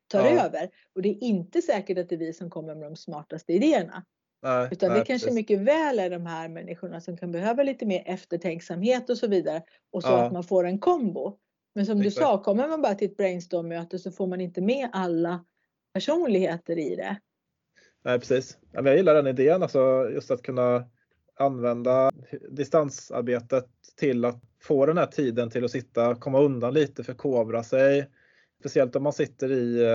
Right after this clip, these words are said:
Speaker 2: ett, eh, kontorslandskap då, där, där det kan vara svårt att faktiskt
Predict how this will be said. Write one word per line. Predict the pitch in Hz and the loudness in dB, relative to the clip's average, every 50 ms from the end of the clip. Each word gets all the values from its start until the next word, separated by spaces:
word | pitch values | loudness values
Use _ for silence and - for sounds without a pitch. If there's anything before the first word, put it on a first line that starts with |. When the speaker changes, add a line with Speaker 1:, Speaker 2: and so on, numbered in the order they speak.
| - 127 | 0 -2
Speaker 2:
ett, | 120 - _ - 123 | -6 -8 _ -4 -2
eh, | 117 120 | -2 -2
kontorslandskap | 120 - 131 120 - 139 131 120 - - - - 117 110 113 113 113 113 - - 127 139 170 165 - - | -2 -4 -8 -6 -4 -4 -4 -4 -6 -8 -10 -8 -8 -6 -6 -6 -6 -6 -2 2 4 4 4 2 2 2
då, | 143 120 117 113 | 4 4 4 4
där, | 117 120 117 113 113 117 113 117 - | 4 4 4 4 4 2 0 -2 -2
där | - 123 117 | 0 2 2
det | 117 113 117 - | 2 2 0 -4
kan | - 135 120 | -6 -2 0
vara | 120 120 | 0 -2
svårt | - - 135 135 160 190 196 - - - | -2 -2 -2 2 2 2 2 2 0 -2
att | 151 139 - | -2 0 0
faktiskt | - 131 - - - - 113 117 - - | -2 -4 -4 -4 -6 -4 -4 -4 -6 -10